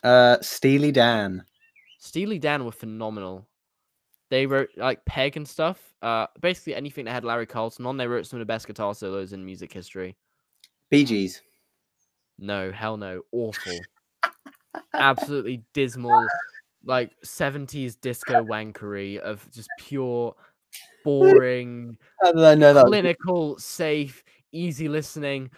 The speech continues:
Speaker 2: My grandma likes this. Look at me, my vocal harmonies are sophisticated, but am I saying anything? No, I'm a boring pillock.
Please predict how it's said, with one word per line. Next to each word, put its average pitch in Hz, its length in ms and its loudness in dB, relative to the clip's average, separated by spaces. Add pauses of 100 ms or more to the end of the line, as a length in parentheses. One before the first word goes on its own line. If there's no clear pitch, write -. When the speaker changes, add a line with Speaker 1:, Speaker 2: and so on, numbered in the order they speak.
(160)
Speaker 2:
My 139 160 -4
grandma 147 640 0
likes 135 420 -4
this. 127 300 -8
Look 147 160 -12
at 123 80 -14
me, 143 100 -8
my 131 140 -6
vocal 139 340 -8
harmonies 131 460 -6
are 117 40 -20
sophisticated, 127 840 -12
but 123 100 -8
am 127 140 -6
I 131 80 -6
saying 131 340 -10
anything? 127 480 -12
No, 127 360 -6
I'm 110 140 -6
a 120 40 -8
boring 123 480 -4
pillock. 110 500 -10